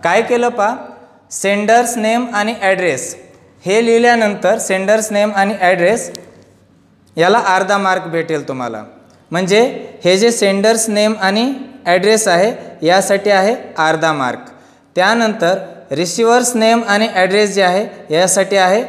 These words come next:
अर्धा mark. त्यानंतर subject आणि salutation यासाठी आहे अर्धा mark.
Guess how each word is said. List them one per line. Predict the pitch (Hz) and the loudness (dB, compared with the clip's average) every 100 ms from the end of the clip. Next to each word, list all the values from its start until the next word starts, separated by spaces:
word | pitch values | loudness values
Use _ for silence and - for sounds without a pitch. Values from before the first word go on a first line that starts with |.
| - 156 | -6 -2
अर्धा | 165 170 165 | 0 2 0
mark. | 143 123 - - - _ | 0 -4 -6 -18 -20 _
त्यानंतर | 185 202 220 226 233 | 0 2 0 0 -2
subject | 226 - 196 185 233 233 - | -2 0 0 2 0 0 -2
आणि | 196 208 240 | -2 0 -2
salutation | 240 - 196 208 202 190 - 127 104 - - 139 | -2 -2 0 0 0 -2 -2 -4 -8 -16 -14 0
यासाठी | 165 202 208 208 214 | 2 2 2 0 2
आहे | 202 208 269 - - - | 2 0 -2 -8 -20 -4
अर्धा | 156 160 165 160 | -2 0 0 0
mark. | 135 117 | -2 -4